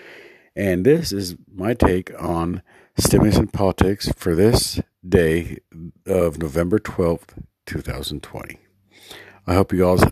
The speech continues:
have a wonderful night. And like I said, if you actually want to see my, uh, actual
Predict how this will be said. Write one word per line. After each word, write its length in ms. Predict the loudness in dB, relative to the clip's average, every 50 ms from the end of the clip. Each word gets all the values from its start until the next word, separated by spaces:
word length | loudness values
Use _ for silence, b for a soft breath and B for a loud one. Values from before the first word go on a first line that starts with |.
| 0 _
have 200 | -4 -4 -2 -2
a 80 | -2 -2
wonderful 380 | -2 -2 -2 -2 -2 -6 -6 -4
night. 340 | -4 -2 -2 -4 -4 -6 -10 _ _ -6
And 420 | -4 -2 0 0 0 -2 -4 -6 B B B B B B B B B -4
like 180 | -4 -4 -2
I 20 | -4
said, 280 | -2 2 2 2 2
if 140 | 2 0 2
you 80 | 4 4
actually 320 | 4 4 2 -2 -2 -2
want 140 | -2 0 0
to 60 | 0
see 160 | 0 -2 0
my, 320 | 0 0 2 2 2 2 2
uh, 220 | 0 0 -2 -4 -6 _ _ _ _ _ _ _ _ _ _ _
actual 580 | -6 -6 -6 -4 -4 -6 -4 -6 -6 -10 -14